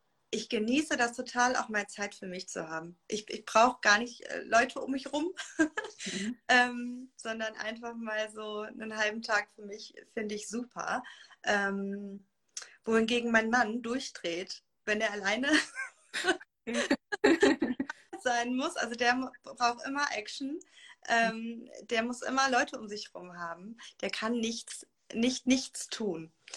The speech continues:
Speaker 2: Mhm.
Speaker 1: Und, ähm, ja, der ist halt vom Persönlichkeitstyp eher so der Aktive und er kriegt halt die Krise, wenn er irgendwie <laughs>
Speaker 2: Mhm.
Speaker 1: ähm, alleine was machen soll.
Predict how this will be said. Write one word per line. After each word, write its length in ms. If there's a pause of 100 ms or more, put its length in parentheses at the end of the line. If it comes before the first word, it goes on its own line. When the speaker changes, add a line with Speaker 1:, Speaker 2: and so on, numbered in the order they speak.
Speaker 2:
Mhm. 260
Speaker 1:
Und, 340
ähm, 400 (340)
ja, 400 (400)
der 300
ist 200
halt 160
vom 340
Persönlichkeitstyp 1080
eher 440 (160)
so 160
der 200
Aktive 600 (640)
und 220
er 180
kriegt 220
halt 160
die 80
Krise, 460
wenn 140
er 180
irgendwie 440 (260)
<laughs> 140 (600)
Speaker 2:
Mhm. 300
Speaker 1:
ähm, 540
alleine 380
was 160
machen 280
soll. 360